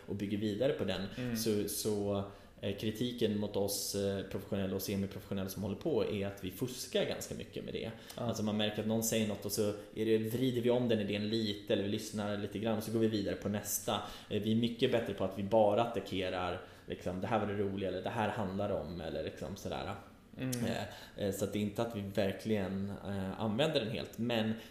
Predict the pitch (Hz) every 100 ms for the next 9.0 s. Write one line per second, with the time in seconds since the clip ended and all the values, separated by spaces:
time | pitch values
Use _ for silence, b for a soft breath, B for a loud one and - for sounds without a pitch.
0 | - 110 123 139 139 135 - 123 110 104
1 | 104 104 104 95 98 92 98 98 104 101
2 | 107 117 - 120 104 - 98 98 98 92
3 | 104 135 107 95 - - - B - -
4 | 101 95 - 98 113 110 104 92 101 95
5 | 101 - 110 123 - 92 95 - 92 -
6 | 95 85 85 - - - B B - 101
7 | 98 95 95 - 98 95 92 95 92 107
8 | 117 101 90 90 87 - - 95 95